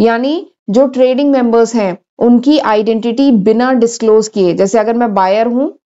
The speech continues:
ठीक है, and ये एक सेलर है, मैं किससे शेयर खरीद रही हूँ, मुझे अगर दस शेयर खर-, खरीदने हैं किसी एक्स कंपनी के, तो मैंने, ठीक है, मैंने ऑर्डर लगाया, लेकिन वो शेयर ट्रेड भी हो गए,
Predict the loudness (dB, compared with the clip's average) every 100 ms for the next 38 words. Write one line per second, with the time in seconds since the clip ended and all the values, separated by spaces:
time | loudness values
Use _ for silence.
0 | _ -4 0 -2 -4 _ -8 -2 0 0
1 | 0 -2 0 0 -2 -6 -8 _ _ 2
2 | 2 0 -2 -2 0 -2 -2 2 2 2
3 | -2 -2 -2 -2 -2 -2 0 0 0 0
4 | -2 0 -2 -2 -2 -4 -4 _ 0 0
5 | 0 0 0 2 2 0 -2 -4 -2 -2
6 | 0 0 -2 -8 _ _ -2 0 2 0
7 | 0 0 2 0 2 0 2 0 0 0
8 | 0 0 0 0 -2 -2 0 2 0 0
9 | 0 2 0 0 0 0 -4